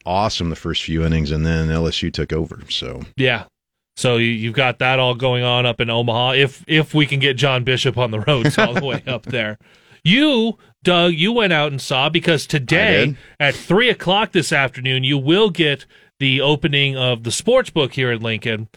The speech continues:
Speaker 2: But for folks that haven't been out there, not, not only don't expect a, a full-looking facility, don't really expect anything to look close to a full-looking
Speaker 1: No,
Speaker 2: facility.
Speaker 1: I, so the only experience I had with it was online on the website and with the app.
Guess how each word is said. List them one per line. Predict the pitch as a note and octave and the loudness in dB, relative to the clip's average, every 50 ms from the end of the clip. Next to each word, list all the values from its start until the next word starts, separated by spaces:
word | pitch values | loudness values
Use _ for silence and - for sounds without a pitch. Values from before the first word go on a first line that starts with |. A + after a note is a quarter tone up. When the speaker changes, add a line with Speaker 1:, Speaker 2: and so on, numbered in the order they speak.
| _ _ _ _ _ _ _ _ _ | _ _ _ _ _ _ _ _ _
Speaker 2:
But | B2 B2 - F#3 F#3+ D#3+ | -6 0 2 4 4 4
for | - F#3 D#3 | 2 0 0
folks | - - G3+ A3+ A3 - - | 0 0 0 0 0 0 0
that | G3 F3+ - | -2 -2 -2
haven't | - - G3 G#3+ G#3+ G#3 G#3 E3+ | -2 -2 0 0 0 0 0 0
been | D#3 F3+ E3+ D#3+ | 0 2 2 2
out | E3 E3+ E3+ E3 - | 2 2 0 0 0
there, | D#3 C#3 C3 B2+ A#2+ A#2 - _ _ _ _ _ _ _ _ _ _ _ _ _ _ | 0 2 2 2 0 -2 -4 _ _ _ _ _ _ _ _ _ _ _ _ _ _
not, | - C#3+ E3+ G#3 A#3 G3+ | 2 4 4 4 4 2
not | G3+ A3+ B3 C4+ | 2 2 2 4
only | C4+ C4 C4 B3+ B3 G#3+ | 2 2 2 0 -2 -2
don't | D#3+ - - F#3 G3 G#3+ G#3 | -2 0 0 2 2 2 0
expect | G3 E3+ - - - F3+ F3 F3+ F3 - E3+ | -2 -4 -6 -6 -2 -2 0 0 0 0 0
a, | |
a | D#3 D3+ C#3+ C#3 C3 B2+ B2+ G2 B2+ C3 B2 | 2 2 2 0 0 -2 -4 -4 -2 -2 -2
full-looking | - - - - - E3+ F3 F#3 F3+ E3 D#3+ E3 D#3+ - F3+ E3 D3 C#3+ | -4 -8 -12 -10 -4 -2 0 2 2 2 2 0 0 0 -2 -2 -2 -2
facility, | - - B2+ - - - D#3+ D#3 E3+ F3+ F3 F#3+ G3+ G#3+ G3 - _ _ _ _ _ _ _ _ _ _ _ _ _ _ _ _ _ _ _ _ A3 - E3 C#3+ - _ - | -4 -6 -6 -4 -2 -2 0 0 0 0 0 -2 -2 -4 -6 -10 _ _ _ _ _ _ _ _ _ _ _ _ _ _ _ _ _ _ _ _ -20 -20 -20 -20 -14 _ 2
don't | F#3+ F#3 G3+ G#3 G#3+ F#3+ - | 2 4 4 2 0 0 2
really | F3+ G3 G3 F#3+ F#3+ | 2 4 4 4 4
expect | F3 E3 - - F#3+ F3 D#3+ - | 2 0 -2 -2 -2 -2 0 2
anything | F3 E3 D#3+ D3 - E3+ D#3 D3+ | 2 2 2 2 2 0 0 0
to | C#3 C#3 | 0 0
look | C3+ C3+ C3 - | -2 -2 -2 -4
close | - - F#3 G3 F3+ D#3 - - | -2 2 2 4 4 2 0 -2
to | - - D3+ C3 | 0 0 2 2
a | A2+ G#2 | 0 -2
full-looking | - - - A#2 B2 C3 B2+ A#2+ G#2+ F#2 E2+ E2+ | 0 0 2 4 4 4 4 4 2 2 0 -2
Speaker 1:
No, | D#2+ | -2
Speaker 2:
facility. | - A2 G#2+ C3+ D3 A#2+ A2 | -2 0 0 2 0 0 -2
Speaker 1:
I, | |
so | G#2+ G#2 - D#3 C#3+ B2+ | -2 0 0 2 2 2
the | C3+ | 2
only | C3+ D3+ F3+ F#3+ F#3+ F3+ D#3 | 2 2 2 2 2 2 0
experience | B2 - - - - C#3+ C#3 B2+ G#2 B2+ | 0 0 -2 0 0 2 2 2 2 2
I | A#2+ A#2 | 0 2
had | A2 A#2 A#2+ B2 A#2+ | 2 2 2 2 2
with | A2 G#2 F2+ - | 2 2 2 2
it | G#2 G#2 E2 | 0 0 2
was | G2+ G2 G2 F2+ E2 | 2 2 2 2 0
online | E2 G2 G#2 A#2 C3 B2+ A2 G2 F#2+ F#2 G2 G#2 | 0 0 2 4 4 4 4 4 4 4 4 4
on | G#2 G#2 | 4 4
the | A2 G#2+ | 4 4
website | G2+ G2+ G2 F2 - - G2+ F#2 G2 - | 2 2 0 0 -2 -2 0 0 0 2
and | G2 G2+ | 2 2
with | G#2 G2+ - | 0 0 2
the | A#2 G#2 F#2+ | 2 2 2
app. | F2 F2+ G2+ A2 - | 2 2 0 -2 -4